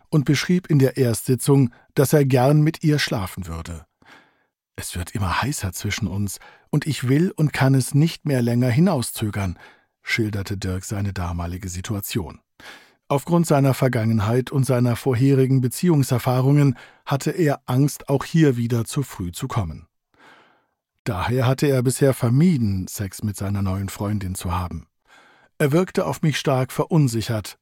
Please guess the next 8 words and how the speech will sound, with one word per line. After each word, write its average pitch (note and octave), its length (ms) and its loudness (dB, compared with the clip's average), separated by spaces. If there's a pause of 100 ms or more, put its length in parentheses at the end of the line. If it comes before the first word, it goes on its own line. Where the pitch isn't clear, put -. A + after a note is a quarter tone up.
(120)
wie D3 100 -2
jemand, D3+ 640 2
der D3+ 140 4
nach D3 180 0
Bestätigung B2+ 800 -2
und C#3+ 160 0
Sicherheit F2+ 540 -4
sucht. - 420 -12